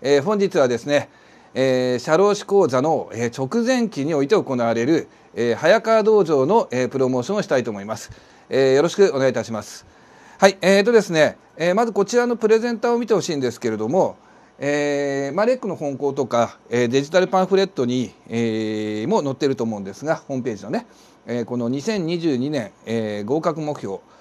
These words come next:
えー、社労士直前講座っていうのの、えー、パンフレットがあると思うんですけれども、まあ、えー、通常の、えー、直前対策講座、まあ、白書や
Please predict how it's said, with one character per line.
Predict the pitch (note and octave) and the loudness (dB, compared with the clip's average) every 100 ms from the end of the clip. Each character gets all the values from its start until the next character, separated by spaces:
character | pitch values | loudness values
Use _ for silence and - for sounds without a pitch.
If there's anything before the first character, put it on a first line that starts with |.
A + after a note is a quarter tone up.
| - - | -20 -6
え | A#2+ | -4
ー、 | |
社 | B2 D#3+ | 0 2
労 | F#3 | 2
士 | F#3 - | 0 -4
直 | B2+ E3 | -6 -4
前 | G#3 | -6
講 | G3+ G#3+ | 0 0
座 | C#3+ | 2
っ | |
て | A#2 - | -2 -4
い | A2 | -4
う | |
の | G#2+ | -4
の、 | A#2+ G#3+ A2 - - - - | -2 -2 -2 -6 -20 -20 -16
え | - G#2+ F#2+ F2+ - | -6 -4 -4 -6 -8
ー、 | |
パ | D3+ | -12
ン | |
フ | C#3 | -6
レ | C#3+ | -6
ッ | |
ト | A#2+ | -4
が | A2+ | -4
あ | |
る | A2 | -4
と | F#2+ | -6
思 | G2+ | -10
う | |
ん | |
で | F#2 | -12
す | - | -12
け | G2 | -12
れ | F#2 | -8
ど | G#2+ | -2
も、 | F#3 B2 - _ | -2 -2 -10 _
ま | F3+ | -6
あ、 | E3+ - - | -6 -8 -10
え | - C#3+ D3 | -2 0 0
ー、 | |
通 | D3 B3+ B3+ | -2 -4 2
常 | C4+ | 4
の、 | C4+ A3 - | 4 2 -2
え | D#3+ E3+ D#3+ D#3 D#3 D3+ | -2 0 0 -2 -2 -4
ー、 | D#3 | -6
直 | D3 D#3+ | -8 -8
前 | D#3+ | -8
対 | D#3 D3+ | -4 -4
策 | C#3 C#3+ | -4 -4
講 | D3 B2 | -4 -4
座、 | A2 | -4
ま | G#2 | -6
あ、 | A2+ | -6
白 | D3+ - | -6 -6
書 | B2 | -8
や | G2+ F2+ | -8 -8